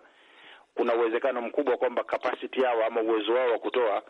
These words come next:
hautazidi kiasi fulani. Kwa hiyo waweza wakatoa na ika-, ika-, ikapunguza ile hofu ya mafuta ulimwenguni.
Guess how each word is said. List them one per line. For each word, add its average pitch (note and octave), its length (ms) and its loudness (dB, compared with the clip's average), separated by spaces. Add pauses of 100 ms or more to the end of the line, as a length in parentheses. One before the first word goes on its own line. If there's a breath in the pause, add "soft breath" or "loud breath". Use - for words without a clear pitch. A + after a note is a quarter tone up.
(420 loud breath)
hautazidi B2 720 -2
kiasi G2+ 360 -2
fulani. F2+ 400 -2
Kwa G#2 160 -2
hiyo A2+ 140 2
waweza A#2+ 240 2
wakatoa C#3+ 680 -2
na G2+ 120 -4
ika-, G2 360 0
ika-, F#2+ 320 -8
ikapunguza A2 560 -4
ile G#2+ 340 2 (300 loud breath)
hofu A#2+ 280 -4
ya A2 60 2
mafuta G#2+ 380 -4
ulimwenguni. A2+ 580 -4